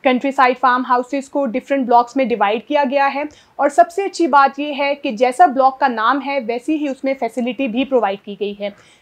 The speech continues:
जैसा कि वीनस ब्लॉक में फिशिंग फैसिलिटी, पोलो ब्लॉक में पोलो फैसिलिटी और विंचेस्टर ब्लॉक में आर्करी और शूटिंग की फैसिलिटी अवेलेबल है। जदीद सहूलियात से आरास्ता Countryside Farm House में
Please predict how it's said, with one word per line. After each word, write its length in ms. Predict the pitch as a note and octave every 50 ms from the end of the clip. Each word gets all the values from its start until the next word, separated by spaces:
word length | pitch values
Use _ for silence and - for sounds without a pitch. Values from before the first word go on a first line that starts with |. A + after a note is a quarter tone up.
| _ -
जैसा 320 | G#3 B3+ C4 C4 D4+ C#4
कि 140 | C#4+ D4 C#4
वीनस 380 | A3+ A#3+ C4 C#4 C#4 D4 C#4+ - B3+
ब्लॉक 220 | C4+ B3+ B3 B3 B3+
में 120 | B3+ B3+
फिशिंग 340 | B3 - B3 - C#4+ D4+ D4
फैसिलिटी, 600 | D4 D4+ C#4+ C#4+ D4+ C4+ C4+ C#4 - C#4+ C#4+ C#4+ C#4 - - _ _ _ - D4+
पोलो 240 | D#4+ D#4 D4+ E4 D4
ब्लॉक 320 | B3 C#4 C4 B3+ C4 C4+
में 120 | C4 B3+ B3 B3
पोलो 240 | C4 C4 C4+ D4 E4
फैसिलिटी 680 | - D4+ C#4 C#4 - C#4+ B3+ C#4 C4+ C#4+ C#4 C#4 C#4 - _ _ _ -
और 160 | C#4 C#4 C4+
विंचेस्टर 540 | B3 C#4 C#4 C4+ C#4+ D4 D4 - - F4 E4+
ब्लॉक 320 | B3+ B3 C4 A#3+ A#3+ B3+ -
में 140 | C4+ D4 D#4
आर्करी 520 | - - A3+ A#3 A#3 A#3 - C#4 B3+ D4+ D#4+
और 260 | B3+ C#4 C#4+ C4 - - _ _ _ -
शूटिंग 420 | - - C#4+ C#4 - D4+ C#4+ C#4
की 80 | D#4 D#4+
फैसिलिटी 520 | - C4+ A#3 - B3+ A#3 B3 G#3 C#4 C#4
अवेलेबल 460 | B3+ A3 G#3 G3 G#3+ G3+ F#3+ G#3+ G#3
है। 160 | G#3 F#3 F3+ - G#3+
जदीद 320 | C4 C#4 A#3+ D4+ F4 G4 G4
सहूलियात 520 | G4+ F#4 E4+ E4+ D#4+ D4+ C#4 C4+ C#4+ C#4
से 100 | - D#4+
आरास्ता 560 | D4 B3+ A#3 A3+ G#3+ G#3+ - - - A#3+ A#3+ A#3+ -
Countryside 600 | D4+ C#4 C#4 C#4 F4 F4 F4 E4+ D4 C#4 D4 -
Farm 320 | - A#3+ A3+ A3+ A3 G#3
House 260 | G#3+ G#3+ A3 - -
में 200 | A#3+ A#3 A#3 C4